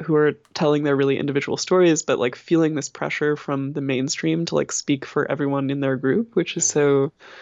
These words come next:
Speaker 1: bogus and unfortunate. Um, and, like, you know,
Speaker 2: Or
Speaker 1: kinda, go ahead.
Speaker 2: or an expectation that if you're coming from that group, this is what your story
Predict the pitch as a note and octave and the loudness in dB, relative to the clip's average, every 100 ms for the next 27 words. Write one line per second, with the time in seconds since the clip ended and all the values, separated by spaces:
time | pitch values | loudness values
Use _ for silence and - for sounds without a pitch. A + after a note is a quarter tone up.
0 | - _ E3 D3+ D#3 F3+ F#3 D#3+ D3+ D3 | -20 _ 0 2 4 2 0 -2 0 -2
1 | C#3 - F#3 A3+ - E3 E3 D#3+ D#3 D#3+ | 0 0 0 0 -2 0 2 2 -2 -6
2 | E3+ _ _ _ F3+ F#3 E3+ D#3 - _ | -12 _ _ _ -2 0 0 -2 -8 _
3 | _ E3+ F#3 D#3 D3+ G3 A3+ G#3+ - _ | _ -6 0 0 0 0 0 -2 -6 _
4 | _ _ _ _ _ - F3 D3 D#3+ _ | _ _ _ _ _ -2 0 -2 -8 _
5 | D3+ C3 B2+ B2 - A2+ A#2+ - A#2 - | -10 -6 -6 -6 -10 -10 -10 -12 -16 -14
6 | G#2+ - A2+ G#2 F#2+ - G#2 F#2+ - A2+ | -14 -14 -16 -18 -18 -20 -20 -20 -20 -20
7 | G#2 G2 G#2 G2 F#2 _ F#2+ - G2+ G2 | -20 -20 -20 -20 -20 _ -20 -20 -16 -16
8 | - E2+ - - F2 F2 | -18 -20 -20 -20 -20 -20